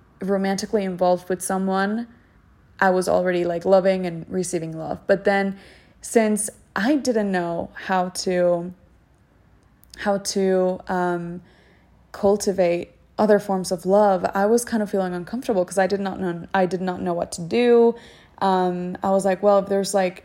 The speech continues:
non-, if this, if these bonds are, like, non-sexual and are non-romantic, like, how do you, or how do I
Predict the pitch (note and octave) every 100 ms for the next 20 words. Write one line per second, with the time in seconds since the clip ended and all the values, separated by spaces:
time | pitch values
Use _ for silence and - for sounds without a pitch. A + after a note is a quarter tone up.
0 | - F#3 F#3 F#3 F#3 F#3 F3+ F#3 - E3
1 | - G3+ G3 - F#3 E3 G#3 F#3 E3 F#3+
2 | F#3+ F#3+ F#3 F3+ F#3 G3 G3+ - F#3+ -
3 | G3 F#3+ F#3 F3+ E3+ E3+ - - _ -
4 | G3 G3 G3 G3 G3 F#3+ F#3 F#3+ F#3 F#3
5 | F#3 F3+ F3+ - _ _ - - G3+ A3+
6 | A3 F#3+ F3+ F#3 F#3 F#3 G3 - F3+ E3
7 | G3 G#3 F#3+ F#3+ F#3 - F3+ E3+ E3+